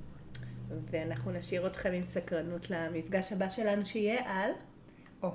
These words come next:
Speaker 2: במפגש הבא אנחנו נדבר על, אה, זהות להטבקית בגיל ההתבגרות, על תהליך של הבניית זהות, תהליך של יציאה מהארון, אה, על, אה, מורכבויות, על ריגושים, על מה זה אומר להיות נוער להטבק היום בישראל.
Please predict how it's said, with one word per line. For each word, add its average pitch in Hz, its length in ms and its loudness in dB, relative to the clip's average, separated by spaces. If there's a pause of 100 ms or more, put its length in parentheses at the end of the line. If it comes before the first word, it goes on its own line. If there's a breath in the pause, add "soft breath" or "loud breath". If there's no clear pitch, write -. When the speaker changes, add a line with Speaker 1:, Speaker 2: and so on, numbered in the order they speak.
(160)
Speaker 2:
במפגש 190 500 2
הבא 180 180 4
אנחנו 269 280 0
נדבר 165 260 -2
על, 175 260 0
אה, 175 160 -2 (100)
זהות 180 760 -4
להטבקית 180 800 -4
בגיל 180 180 -6
ההתבגרות, 180 520 0
על 180 60 -6
תהליך 175 320 -6
של 185 100 -4
הבניית 175 420 -4
זהות, 180 520 -6 (380 loud breath)
תהליך 170 280 -6
של - 80 -6
יציאה 170 340 -4
מהארון, 165 760 -4 (520 loud breath)
אה, 175 40 -6 (300)
על, 165 140 -6
אה, 165 160 -6
מורכבויות, 185 1080 0
על 170 100 -4
ריגושים, 180 840 -2
על 180 220 -4
מה 240 100 2
זה 262 80 2
אומר 254 200 4
להיות 233 260 0
נוער 220 220 4
להטבק 190 420 -2 (200)
היום 175 220 -2
בישראל. 170 460 -4